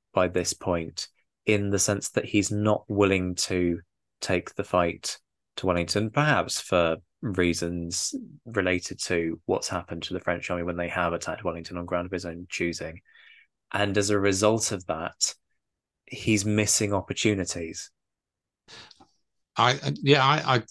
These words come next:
Speaker 2: I mean, it's difficult to, difficult to say. I think one of the things I would urge people to be cautious of is putting too much weight on what Marmont said in his memoirs, because, um,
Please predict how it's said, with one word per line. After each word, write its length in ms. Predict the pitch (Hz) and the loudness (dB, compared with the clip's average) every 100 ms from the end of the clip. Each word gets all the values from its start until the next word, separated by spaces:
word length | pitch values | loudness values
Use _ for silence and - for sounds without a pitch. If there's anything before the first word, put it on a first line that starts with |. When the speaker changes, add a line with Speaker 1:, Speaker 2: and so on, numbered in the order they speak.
| - - | -12 -4
Speaker 2:
I 40 | |
mean, 100 | 117 | -2
it's 140 | 107 | 0
difficult 280 | - 95 98 | 0 0 -2
to, 360 | 85 113 - 113 | -2 -4 -2 -2
difficult 340 | 101 180 117 | 4 4 4
to 60 | 98 | 4
say. 220 | - 123 | 4 6
I 40 | 110 | 4
think 220 | 165 147 | 4 6
one 140 | 151 | 6
of 60 | 139 | 6
the 60 | |
things 260 | - 139 117 | 4 2 4
I 200 | 120 123 | 4 4
would 160 | 107 92 - - _ _ _ - _ - | 2 -2 -20 -20 _ _ _ -20 _ -4
urge 300 | 127 123 107 | 2 2 2
people 160 | 127 104 | 0 0
to 60 | 95 | -2
be 120 | 98 | -4
cautious 640 | - 147 127 - 107 - | 4 6 6 2 -2 -4
of 260 | 71 87 - - - - - - | -6 -10 -12 -18 -20 -20 -14 4
is 460 | 117 113 98 - - - - - | 6 8 6 2 -6 -20 -10 2
putting 300 | 147 117 101 | 4 4 4
too 300 | - 156 135 | 6 6 6
much 280 | 104 - | 4 0
weight 360 | 101 95 87 - | 0 2 2 0
on 120 | 95 | 0
what 240 | 101 98 107 | 0 -2 2
Marmont 420 | 104 104 92 87 | 4 4 0 0
said 220 | - 80 | -2 -2
in 120 | 90 | -2
his 160 | 95 98 | -2 0
memoirs, 760 | 117 107 82 82 78 73 - _ _ _ - - - - - - | 2 0 -2 -6 -4 -2 -2 _ _ _ -20 -20 -18 -20 -12 2
because, 960 | 113 104 127 110 113 110 101 - - 104 | 4 4 4 6 6 6 4 4 4 2
um, 760 | 104 104 104 107 104 113 | 2 2 2 0 -4 -8